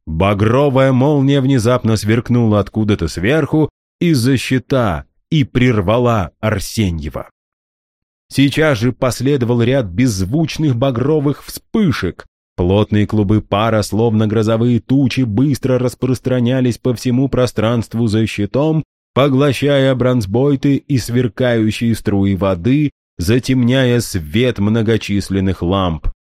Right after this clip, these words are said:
«Лава!» вскрикнул Кундин. «Ну что же вы, товарищ Кундин?» быстро сказал Лавров, глядя с недоумением на Кундина.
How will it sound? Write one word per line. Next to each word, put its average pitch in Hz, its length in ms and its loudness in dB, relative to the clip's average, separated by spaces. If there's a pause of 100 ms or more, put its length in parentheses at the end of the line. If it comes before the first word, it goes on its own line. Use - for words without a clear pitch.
(260)
«Лава!» 185 1120 2
вскрикнул 110 680 -2
Кундин. 113 640 0 (600)
«Ну 135 180 4
что 202 360 0
же 170 100 2
вы, 170 160 2
товарищ 190 760 0
Кундин?» 175 720 0 (160)
быстро 110 400 -2
сказал 107 380 -2
Лавров, 95 440 -2
глядя 107 320 0
с - 80 -8
недоумением 110 640 0
на 117 120 0
Кундина. 123 580 0